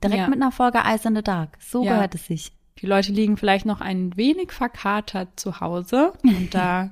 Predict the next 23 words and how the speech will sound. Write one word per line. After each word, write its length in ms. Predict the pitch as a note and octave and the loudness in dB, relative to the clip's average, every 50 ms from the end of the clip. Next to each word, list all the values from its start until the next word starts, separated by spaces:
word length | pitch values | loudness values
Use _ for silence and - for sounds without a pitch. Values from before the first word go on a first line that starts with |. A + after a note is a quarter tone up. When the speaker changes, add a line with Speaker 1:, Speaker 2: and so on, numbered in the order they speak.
| - _ | -10 _
Speaker 1:
<laughs> 120 | _ _ | _ _
Speaker 2:
ja, 220 | - G#3+ F3+ E3 D#3 _ _ _ | -4 -2 -2 -2 -4 _ _ _
kann 160 | - - A3 | -4 0 2
man 140 | A3+ A3+ A#3 | 4 4 4
es 100 | A#3 - | 2 2
sich 220 | - B3 A3+ - - | 0 -2 0 0 -2
mit 100 | A3 - | 0 0
einer 160 | G#3 G#3+ G#3 | 2 0 2
Podcast-Folge 680 | - B3 B3 - - A#3 A3+ - - - A3 G#3+ G#3 G3 | 2 0 0 0 0 -4 -4 -4 0 2 2 4 4 2
auf 100 | F#3+ - | 2 2
jeden 140 | G#3 G3 F#3+ | 0 -2 0
Fall 180 | - F#3 F3+ | -2 -2 -2
gemütlich 460 | F3 F3+ F3+ E3+ E3 - - E3 - | -2 -2 -2 -2 -2 -6 -8 -8 -8
machen. 320 | - - D#3 - F#3 E3+ E3 - | -6 -8 -8 -8 -8 -8 0 2
Speaker 1:
Definitiv. 760 | G3 F#3+ - G3 F#3+ F#3 F3+ F3 - - E3+ D#3 D3+ - - _ _ _ _ _ _ _ _ _ _ _ _ - - | 2 2 4 4 4 4 2 0 -2 -4 -4 -6 -6 -10 -20 _ _ _ _ _ _ _ _ _ _ _ _ -6 0
Bei 200 | - F#3+ F#3 F#3+ | 4 6 6 6
unserer 540 | - G#3+ G#3+ G#3 G#3 F#3 F3+ F#3 F#3+ F#3+ F3+ | 6 6 6 6 6 6 6 6 6 6 6
Recherche 540 | F3+ F3+ - - - G3+ G#3+ G#3+ - A3 G3+ | 4 0 0 2 4 4 4 4 4 0 0
konzentrieren 640 | - - G3+ F#3+ - G3 F#3 - - G3+ G3 G3 F#3 | 0 0 0 2 2 0 -2 0 0 2 2 4 4
wir 140 | G3 - | 2 2
uns 200 | - F3+ - - | 2 -2 -2 4
hauptsächlich 800 | - F#3+ G3 G3 - - F#3+ F#3 E3 - - F3 E3+ D#3+ - - | 6 6 6 6 4 0 0 0 -2 -2 -2 -2 -2 -2 0 -2
auf 200 | - D#3 - - | -2 -2 -2 -6